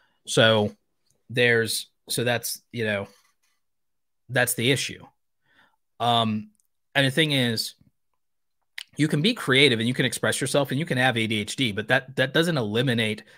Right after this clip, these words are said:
the priority of focus, because the, the, the issue is going to be that you cannot use A D H D as a reason or an excuse for your employer of why you did something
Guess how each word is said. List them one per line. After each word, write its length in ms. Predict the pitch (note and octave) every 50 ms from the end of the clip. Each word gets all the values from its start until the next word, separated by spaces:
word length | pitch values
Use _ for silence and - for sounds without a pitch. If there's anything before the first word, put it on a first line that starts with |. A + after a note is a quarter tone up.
| - -
the 80 | - -
priority 360 | - C3+ B2 A#2+ A#2 A2+ G#2
of 80 | G2+
focus, 400 | - - D3+ C3 C3 - F#2+ -
because 480 | - B2+ - C#3 B2 A2+ G#2+ G#2 G#2+ - - - _ _ _ _
the, 260 | - C3 A#2 A#2 G#2 -
the, 220 | B2 A#2+ A#2+ -
the 220 | - B2+ C3 A#2 C#3+
issue 300 | E3 - - F3+ F3 D#3+
is 120 | C#3+ A#2+
going 240 | A#2+ B2 B2 B2+ B2+
to 60 | B2+
be 240 | G2 G#2+ G#2 A#2+ D3
that 260 | C#3 B2+ A2+ A2+ - - _ _ _ _ _ _ -
you 100 | C3 C#3+
cannot 500 | C#3 - F#3 F3+ F3+ F3+ F3 F3 - B2
use 380 | C3 C#3 C3+ B2 A#2 A2 G#2+ - -
A 120 | A#2 A#2+
D 100 | B2 B2+
H 260 | B2 A#2 A2 - A2
D 400 | G2+ G2+ G#2 A2+ C#3 F#3 G#3 - _ _ _ _ _ _ _ _ -
as 260 | B2 B2+ B2+ B2 B2+
a 60 | B2
reason 520 | A2 G2+ A2 A2+ A#2+ B2+ B2+ C3+ C#3+ C#3
or 120 | C3+ B2 A#2+
an 60 | A#2
excuse 760 | A2 - - - - A2 G#2+ C3+ F3 - - - - - - _ _ _ _ _ _ _ _
for 200 | - - C#3+ B2+
your 180 | B2 A#2 A#2
employer 760 | A#2 A2+ G#2+ G#2+ - B2 A2 G#2+ A#2 C3+ E3 F#3 G3 G3+ - _ _ _ _ _ _ _ - -
of 160 | C3 A#2 A2+
why 440 | A#2+ B2+ C3 C3 B2+ B2 A#2+ A#2 -
you 420 | - B2 B2 B2 B2 A#2+ A#2+ A#2 G#2+
did 260 | - A#2 B2+ B2 B2
something 500 | - - C3+ B2 B2 - C3+ B2 A#2+ B2